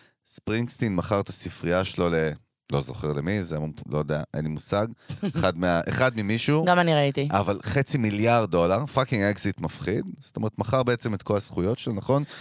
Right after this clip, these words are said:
Speaker 1: של כל מה שהוא יצר אי פעם, רק אני מסביר את זה בצורה הכי פשוטה שיש. כל מה שיצרתי אי פעם, האומנות שלי, קחו אותה, ואני קיבלתי חמש מאות מיליון זוזים לחשבון הבנק
Speaker 2: הוא לא
Speaker 1: שלי.
Speaker 2: מכר את הבעלות שלו, הוא מכר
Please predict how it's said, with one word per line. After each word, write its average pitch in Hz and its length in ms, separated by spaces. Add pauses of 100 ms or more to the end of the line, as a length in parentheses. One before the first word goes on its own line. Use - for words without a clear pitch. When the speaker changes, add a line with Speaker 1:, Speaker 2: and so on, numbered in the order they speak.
(140)
Speaker 1:
של 104 160
כל 151 180
מה 147 100
שהוא 135 160
יצר 104 380
אי 90 60
פעם, 139 260
רק 123 160
אני 101 80
מסביר 92 280
את 107 60
זה 95 60
בצורה 98 260
הכי - 140
פשוטה - 540
שיש. - 560 (380)
כל 156 160
מה 156 80
שיצרתי 117 540
אי 95 100
פעם, 113 220
האומנות 90 420
שלי, 180 360 (480)
קחו 131 240
אותה, 196 280
ואני 117 200
קיבלתי 123 380
חמש 104 340
מאות 127 180
מיליון 101 300
זוזים 110 600 (440)
לחשבון 98 420
הבנק 82 300
Speaker 2:
הוא 262 80
לא 311 60
Speaker 1:
שלי. 302 80
Speaker 2:
מכר 220 340
את - 120
הבעלות 180 500
שלו, 165 460
הוא 233 140
מכר 202 360